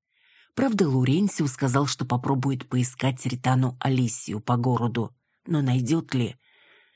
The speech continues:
«Поехать со мной?» «Нет-нет, друг, не надо. Ты сейчас ляг, отдохни,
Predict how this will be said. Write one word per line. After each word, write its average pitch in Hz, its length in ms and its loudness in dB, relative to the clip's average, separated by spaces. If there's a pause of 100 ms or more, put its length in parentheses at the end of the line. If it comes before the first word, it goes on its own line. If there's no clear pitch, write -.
(160)
«Поехать 196 380 2
со 196 160 2
мной?» 220 420 2 (580)
«Нет-нет, 220 720 2
друг, 160 720 0
не 233 140 4
надо. 131 480 2 (460)
Ты 330 100 4
сейчас 131 480 -2
ляг, 170 520 2 (140)
отдохни, 151 920 0